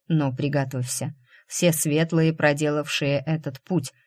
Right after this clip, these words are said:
говорили, что ощущения весьма неприятные.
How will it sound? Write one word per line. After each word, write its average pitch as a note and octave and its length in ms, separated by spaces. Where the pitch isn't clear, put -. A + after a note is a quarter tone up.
говорили, E3 540
что D3+ 240
ощущения D3 960
весьма D3+ 560
неприятные. C#3 1000